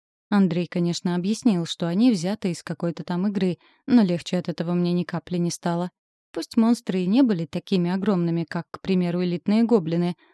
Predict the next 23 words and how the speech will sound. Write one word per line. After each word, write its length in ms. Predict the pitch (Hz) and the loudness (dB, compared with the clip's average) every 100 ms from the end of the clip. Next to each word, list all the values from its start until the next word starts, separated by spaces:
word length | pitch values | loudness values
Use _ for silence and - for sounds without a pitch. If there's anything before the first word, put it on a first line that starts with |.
| _ - | _ -4
зато 440 | 208 185 - - - | -2 -2 -2 -4 -2
их 260 | 247 320 - | 0 0 0
было 300 | 170 170 170 | -2 -2 -4
катастрофически 1080 | - - 175 - 180 - 170 - 202 - 254 | -6 -10 -10 -4 -4 -4 -6 -6 -10 0 6
много. 480 | 269 202 156 170 - _ _ _ _ | 8 6 2 -4 -6 _ _ _ _
В 120 | _ - | _ -4
прошлом 520 | 196 185 - 180 175 | -2 -2 -2 -2 0
данже 360 | 180 220 190 | 2 2 2
мы 140 | 175 170 | 0 -2
почти 380 | 180 - - 180 | -4 -8 -4 -6
всегда 420 | - 175 196 202 | -4 -4 0 0
могли 320 | 170 160 170 | 0 -2 -2
выделить 440 | 160 208 202 170 | 0 2 2 0
себе 260 | - 165 165 | -6 -6 -4
время 320 | 151 233 226 | 0 2 2
на 60 | 170 | 2
небольшой 500 | 165 165 165 - 208 | -2 -4 -6 -4 0
отдых 400 | 220 175 160 - | 0 -2 -4 -6
и 40 | |
восстановление 640 | 170 - 175 170 180 180 208 | -6 -4 -2 0 0 2 4
маны. 360 | 226 175 165 - _ _ _ _ _ - | 4 4 0 -4 _ _ _ _ _ -8
Тут 280 | 180 165 | -6 -4
же 200 | 151 254 | 0 0